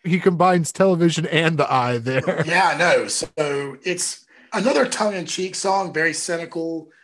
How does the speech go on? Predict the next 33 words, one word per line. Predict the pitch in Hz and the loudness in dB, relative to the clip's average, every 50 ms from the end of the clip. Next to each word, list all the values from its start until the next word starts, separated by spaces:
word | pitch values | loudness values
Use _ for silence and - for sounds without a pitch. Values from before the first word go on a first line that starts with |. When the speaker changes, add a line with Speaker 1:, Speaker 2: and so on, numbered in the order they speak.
| _ _ _ _ _ _ | _ _ _ _ _ _
Speaker 2:
the, | 147 175 170 165 160 - | -6 -4 -4 -2 -4 -4
I | - 185 | -6 -4
think | - 247 - - 185 | -4 -4 -4 -4 -6
the | 180 | -8
standout | - - - 196 185 190 185 180 165 160 147 | -10 -6 -4 -4 -2 -2 -4 -6 -6 -6 -6
is | 131 - | -6 -6
not | 165 165 156 143 | -4 -4 -4 -4
really | 151 143 139 | -4 -4 -4
the | 123 120 | -4 -6
lyrics | 110 113 139 165 170 - 127 - - - | -8 -8 -4 -2 -2 -2 -2 -4 -8 -8
in | 117 107 | -10 -12
this, | 110 110 113 117 - - - - | -14 -14 -12 -10 -12 -12 -10 -8
um, | 117 113 110 107 110 - - | -6 -6 -6 -6 -8 -12 -8
though, | - - 139 139 135 131 123 - - - - _ _ _ _ _ _ _ _ - | -4 0 2 4 4 2 2 -2 -6 -16 -20 _ _ _ _ _ _ _ _ -8
uh, | 123 117 110 | -8 -6 -6
slightly | - - - - 151 151 156 127 135 127 113 107 - - _ _ | -4 -4 -2 0 0 0 0 0 -2 -4 -4 -6 -8 -14 _ _
dark. | - 143 165 151 131 123 - - - - _ _ _ _ _ _ _ | 0 2 2 2 2 0 -2 -6 -12 -18 _ _ _ _ _ _ _
I | - 160 202 | -4 -4 -4
think | 208 - 240 247 240 247 - | -2 0 0 -2 -2 -2 -4
the | 202 | -2
spacey | - - - - 170 165 175 - - 160 | -2 -2 0 2 2 2 4 2 2 0
guitar | 131 135 123 - 165 185 220 | 0 -2 0 0 2 2 2
solo | - - - 123 117 110 107 107 | 2 2 2 0 0 0 -2 -4
in | 107 104 | -6 -8
the | 104 104 | -8 -8
middle | 104 110 113 110 107 107 110 107 - - - | -6 -6 -4 -4 -4 -4 -6 -8 -10 -4 -2
is | 135 123 120 | 0 0 2
a | 110 | 0
standout | - - - 120 110 107 101 107 104 107 107 | 0 0 2 0 0 0 0 0 0 0 0
in | 110 110 | 0 0
this | 107 104 104 104 - - - - | 0 2 0 0 -2 -4 -6 -10
for | - - - - 110 104 | -16 -12 -6 -6 -4 -2
sure. | - - - - 170 165 160 143 107 92 - - - | -2 -2 0 2 4 6 6 4 4 2 -2 -6 -10